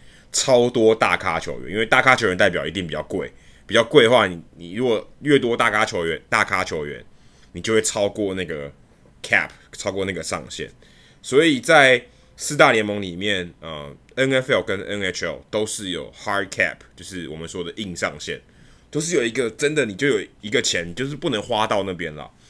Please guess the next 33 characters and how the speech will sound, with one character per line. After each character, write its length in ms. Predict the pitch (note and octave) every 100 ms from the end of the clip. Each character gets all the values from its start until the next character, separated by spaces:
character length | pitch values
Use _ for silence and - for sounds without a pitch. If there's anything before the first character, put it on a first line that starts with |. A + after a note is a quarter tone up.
| -
你 80 | -
就 100 | D#3+
只 180 | - F#2+
能 120 | G2
花 180 | A#2 G#2
这 120 | A2
么 100 | F#2
多 220 | E2+ E2+
钱。 180 | - - - _ _ _ _
那 400 | G2+ G2 F2+ F2 -
所 200 | - C3
以 40 | A#2
当 140 | B2
然， 220 | A2+ G2+ A2+
如 80 | C#3+
果 80 |
你 80 | C3
有 100 | B2
hard 280 | F#2 G#2+ G#2
cap 240 | - F#2+ -
的 80 |
话， 340 | G2 F#2 D2 - - -
你 100 | F2+
不 140 | A#2
能 120 | A2 F#2+
超 160 | G2
过， 220 | F#2 E2
所 100 | E2
以 60 | G2+
你 100 | G2
也 120 | F#2
没 100 | F2+
有 260 | F#2 D#2